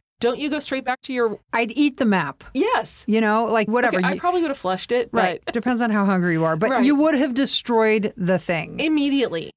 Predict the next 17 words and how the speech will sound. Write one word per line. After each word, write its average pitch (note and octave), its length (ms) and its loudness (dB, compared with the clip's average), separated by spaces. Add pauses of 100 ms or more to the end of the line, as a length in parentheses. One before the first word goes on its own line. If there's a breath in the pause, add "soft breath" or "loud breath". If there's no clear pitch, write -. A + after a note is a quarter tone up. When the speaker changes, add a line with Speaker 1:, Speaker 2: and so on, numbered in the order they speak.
Speaker 2:
Exactly. F3+ 680 -2 (280)
So A3 600 2 (140)
even C#4+ 240 2
though E4 120 2
the D4 140 0
operation G#3+ 480 0
failed, D#3+ 540 -2 (200)
Keene C#4 440 0
passed G3+ 580 -4
a D3+ 80 -4
polygraph E3 880 -2 (100)
about F3 280 0
the F3+ 120 2
existence G3 840 -2
of F3+ 140 -2
the G#3 80 0
map E3 420 -2